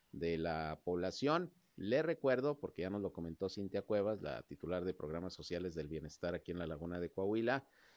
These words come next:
eh, la vacunación en las escuelas es solamente para los alumnos de las escuelas a donde van a ir las brigadas.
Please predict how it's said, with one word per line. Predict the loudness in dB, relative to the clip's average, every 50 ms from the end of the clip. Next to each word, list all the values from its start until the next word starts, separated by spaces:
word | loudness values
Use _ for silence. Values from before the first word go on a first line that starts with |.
| -20 _ -4
eh, | -2 0 2
la | 4 4
vacunación | 4 2 2 0 0 0 2 2 2 2
en | 2
las | 0 0 0
escuelas | -2 -2 0 0 2 2 0 -2 -2 -2
es | -2 -2 -2
solamente | 0 0 2 2 2 2 0 -2 -2 -2 -2 -4
para | 0 0 2 2 2 2
los | 0 0 -2 -2 -2
alumnos | 2 2 2 2 2 0 0 -2 -4 -6 -12 -12
de | -6 -4 -2 -2 -2 -2
las | -4 -6 -6 -8
escuelas | -10 -6 0 2 2 4 4 2 0 0 -4 -10 -14 -12 -10 -8
a | -6 -6
donde | -4 -4 -4 -4 -2
van | -2 -2 -2
a | -2 -2
ir | -2 0
las | 0 -2 -2 0
brigadas. | -2 -2 2 4 4 4 4 2 0 -2 -6 -10 -14